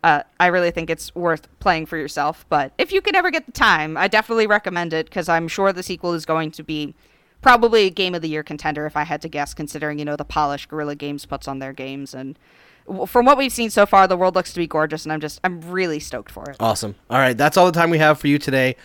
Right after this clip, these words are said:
Speaker 2: We're gonna be back on Thursday with a special guest that is a secret for now. Thanks so much for listening. But before we let you go, we gotta tell you about Locked On Today. Locked On Today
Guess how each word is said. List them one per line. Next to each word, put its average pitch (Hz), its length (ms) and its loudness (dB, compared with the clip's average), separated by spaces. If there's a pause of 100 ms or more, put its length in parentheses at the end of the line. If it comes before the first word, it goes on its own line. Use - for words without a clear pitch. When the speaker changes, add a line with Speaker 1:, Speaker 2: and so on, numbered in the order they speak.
(340)
Speaker 2:
We're 147 140 2
gonna 180 100 4
be 190 80 4
back 139 320 4
on 151 200 0
Thursday 147 500 2
with 131 160 -2
a 120 40 -8
special - 380 -2
guest 127 520 -6
that 113 140 -6
is 113 140 -8
a 120 60 -8
secret 151 360 -4
for 139 120 -8
now. 127 320 -2 (420)
Thanks 151 240 2
so 165 140 2
much 151 180 2
for 147 140 -4
listening. 98 460 -6 (540)
But 117 120 -4
before 208 340 2
we 226 120 2
let 208 160 2
you 196 100 -2
go, 123 180 0
we 139 100 0
gotta 190 160 4
tell 143 200 0
you 139 120 2
about 110 320 -2
Locked 127 380 0
On 120 220 -2
Today. 104 380 -4 (920)
Locked 143 300 0
On 196 140 2
Today 123 340 -2